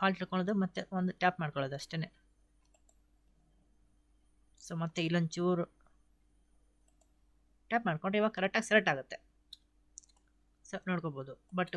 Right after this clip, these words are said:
ಬೂಟ್ನ ಕರೆಕ್ಟಾಗಿ select ಮಾಡ್ಕೊತೀನಿ ಒಂದು second. So tap ಮಾಡಿದಾಗ ಕರೆಕ್ಟಾಗಿ select ಆಗುತ್ತೆ. ಆಯ್ತಾ, Subject ಈ ಥರ select ಆಗಬೇಕಾಗುತ್ತೆ, ಅದು ಕೂಡ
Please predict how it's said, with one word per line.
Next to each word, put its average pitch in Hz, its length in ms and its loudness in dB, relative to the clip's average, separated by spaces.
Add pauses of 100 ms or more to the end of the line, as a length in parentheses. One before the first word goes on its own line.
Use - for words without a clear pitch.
(160)
ಬೂಟ್ನ 208 360 4
ಕರೆಕ್ಟಾಗಿ 175 300 0
select 156 200 -4
ಮಾಡ್ಕೊತೀನಿ 151 360 -2
ಒಂದು 151 160 -4
second. 170 240 2 (2500)
So 190 100 -4 (260)
tap 185 220 0
ಮಾಡಿದಾಗ 180 260 -4 (220)
ಕರೆಕ್ಟಾಗಿ 175 540 -10
select 165 260 -8
ಆಗುತ್ತೆ. 123 260 -14 (1600)
ಆಯ್ತಾ, 190 260 -6
Subject 196 380 0
ಈ 214 100 0
ಥರ 220 160 6
select 190 220 2
ಆಗಬೇಕಾಗುತ್ತೆ, 151 460 -4 (120)
ಅದು 185 120 0 (100)
ಕೂಡ 220 100 4